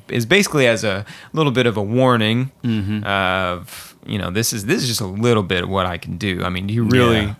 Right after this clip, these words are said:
Speaker 1: you really wanna, you really wanna see? And I mean, we are, we are told that and reminded of that quite frequently in Scripture. It's like,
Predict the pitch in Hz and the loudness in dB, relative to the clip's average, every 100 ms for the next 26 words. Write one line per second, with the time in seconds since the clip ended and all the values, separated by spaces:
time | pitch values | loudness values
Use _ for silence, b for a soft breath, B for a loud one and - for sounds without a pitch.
0 | - 113 107 113 104 101 101 95 95 - | -4 0 2 2 2 2 0 0 -4 -10
1 | - 101 110 123 120 117 101 - 127 95 | -8 -2 2 4 4 4 2 0 0 0
2 | 92 B B B 143 156 147 156 147 160 | -4 B B B 0 2 4 2 4 6
3 | 147 156 123 - 123 139 127 123 - 147 | 6 6 2 -2 -2 2 4 2 0 -2
4 | 170 95 90 92 101 110 156 127 92 90 | 0 -4 -6 -6 0 2 2 2 -2 0
5 | 92 95 - B B B _ - 120 - | 0 -2 -8 B B B _ 2 2 2
6 | 202 123 104 90 - 185 190 92 80 92 | -2 0 0 -2 0 0 0 -4 -4 -2
7 | 104 | 0